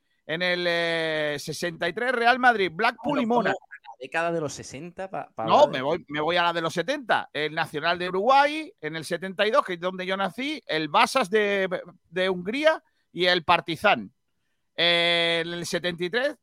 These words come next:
Speaker 1: el, eh, bueno, el Boca Juniors, el Español. En el, ¿en cuál quieres? En el ochenta, el Atlético Mineiro y el Slavia de Sofía. En el dos mil siete, Borussia de Dortmund. En el dos mil tres, el Brescia.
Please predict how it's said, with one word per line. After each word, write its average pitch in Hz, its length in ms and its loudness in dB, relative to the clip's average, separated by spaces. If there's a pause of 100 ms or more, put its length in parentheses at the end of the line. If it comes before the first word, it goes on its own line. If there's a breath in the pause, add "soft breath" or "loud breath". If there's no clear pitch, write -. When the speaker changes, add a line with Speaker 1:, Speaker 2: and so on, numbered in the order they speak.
Speaker 1:
el, 175 520 2
eh, 160 840 0
bueno, 175 160 -4 (180)
el 151 160 -4
Boca 226 300 0
Juniors, 202 440 -2 (240)
el 165 140 -4
Español. 175 600 0 (480)
En 160 160 -6
el, 175 480 -2
¿en 170 220 -6
cuál 220 180 4
quieres? 160 320 -4
En 165 100 -4
el 170 100 -2
ochenta, 262 480 2
el 214 80 2
Atlético 220 400 0
Mineiro 277 600 2
y 202 120 -4
el 202 120 0
Slavia 233 380 2
de 269 80 2
Sofía. 185 520 -4 (460)
En 170 220 -2
el 175 840 0
dos 180 240 -2
mil 262 200 -2
siete, 294 300 2
Borussia 269 360 4
de 240 120 6
Dortmund. 190 460 2 (440)
En 185 200 -2
el 196 180 0
dos 190 240 2
mil 269 240 -2
tres, 294 340 4
el 226 180 2
Brescia. 170 560 0